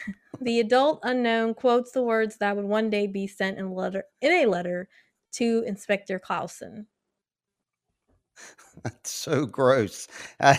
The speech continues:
Speaker 2: Clausen's words coming out of the unknown's
Speaker 1: <laughs>
Speaker 2: mouth. It's like, it can't get any worse than <laughs> this. <laughs> I mean, it's great they brought this quote back, 'cause this is an awesome quote, obviously, but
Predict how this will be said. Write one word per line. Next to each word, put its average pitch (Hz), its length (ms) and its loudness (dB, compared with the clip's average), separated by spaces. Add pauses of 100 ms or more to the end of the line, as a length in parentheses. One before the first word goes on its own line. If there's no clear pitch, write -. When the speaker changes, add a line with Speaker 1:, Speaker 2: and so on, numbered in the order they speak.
(440)
Speaker 2:
Clausen's 160 680 2
words 104 640 2
coming 117 320 2
out 107 240 4
of 90 260 -2
the 95 240 -4
unknown's 113 760 2
Speaker 1:
<laughs> - 0 -
Speaker 2:
mouth. 85 560 -2 (600)
It's 110 160 -4
like, 113 120 2
it 104 120 -2
can't 151 300 2
get 135 120 2
any 113 220 2
worse 98 400 0
than 98 140 -4
<laughs> - 0 -
this. - 760 -12 (560)
<laughs> 185 580 -6
I 151 60 6
mean, 147 180 8
it's 123 120 2
great 123 360 6
they 117 60 2
brought 110 280 4
this 104 120 -2
quote 95 320 -2
back, 85 280 0
'cause 101 120 -4
this 98 160 -2
is 98 140 -4
an 92 140 -2
awesome 95 400 0
quote, 78 400 -4 (120)
obviously, 85 720 -4
but 90 220 -4